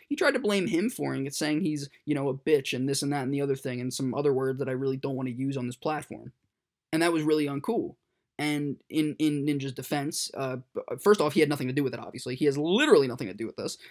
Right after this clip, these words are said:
But his wife came in, defended him, kicked Tfue's ass in, in Twitter, and really showed him up.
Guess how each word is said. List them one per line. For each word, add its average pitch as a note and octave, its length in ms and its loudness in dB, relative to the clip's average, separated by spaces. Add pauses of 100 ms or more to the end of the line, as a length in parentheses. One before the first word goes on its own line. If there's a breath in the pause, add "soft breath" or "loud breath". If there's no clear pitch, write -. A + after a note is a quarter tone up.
(160 loud breath)
But C#3 240 2 (240)
his C#3+ 200 -2
wife D#3 300 2
came D3 240 2
in, C3 260 -6 (200 soft breath)
defended E3+ 540 2
him, C3 280 -4 (380)
kicked - 340 4
Tfue's E3 500 -2
ass C#3+ 680 -2
in, C#3 240 -2
in C3+ 160 -2
Twitter, C3+ 500 0 (300 soft breath)
and D3 260 -2
really F#3 300 10
showed D#3+ 320 8
him C#3+ 140 2
up. - 240 -4